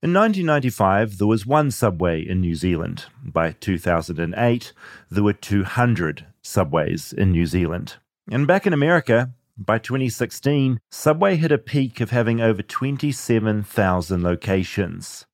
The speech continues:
And of course, Subway started declining in popularity around the time Jared Fogle, Subway's public face, went down for possessing child porn. It was a P R disaster that Subway's never fully recovered from, in slow decline ever since.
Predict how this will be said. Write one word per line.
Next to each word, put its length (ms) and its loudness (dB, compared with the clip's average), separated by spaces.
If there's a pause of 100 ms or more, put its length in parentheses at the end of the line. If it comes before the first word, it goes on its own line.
(300)
And 240 -4
of 120 0
course, 260 4
Subway 320 4
started 460 2
declining 640 2
in 120 2
popularity 720 2
around 280 2
the 80 -4
time 320 -2
Jared 320 0
Fogle, 680 2
Subway's 640 0
public 460 -4
face, 600 0
went 280 -2
down 280 2
for 120 -10
possessing 520 -2
child 440 -2
porn. 420 -2 (340)
It 40 4
was 160 4
a 40 -6
P 220 -2
R 160 4
disaster 680 2
that 180 -4
Subway's 560 0
never 340 2
fully 320 0
recovered 560 0
from, 460 -4 (180)
in 160 -2
slow 420 2
decline 680 0
ever 220 -2
since. 680 -4